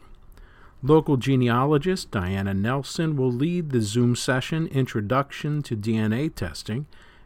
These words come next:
at ten A M Sunday, February fourteen, for Miami Valley Jewish Genealogy and History in partnership with Beth Abraham Synagogue Men's Club Speaker Series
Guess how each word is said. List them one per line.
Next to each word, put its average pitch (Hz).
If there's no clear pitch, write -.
at 110
ten 143
A 127
M 117
Sunday, 151
February 135
fourteen, 127
for 98
Miami 117
Valley 123
Jewish 104
Genealogy 123
and 98
History 120
in 120
partnership 120
with 95
Beth 110
Abraham 107
Synagogue 110
Men's 147
Club 107
Speaker 160
Series 80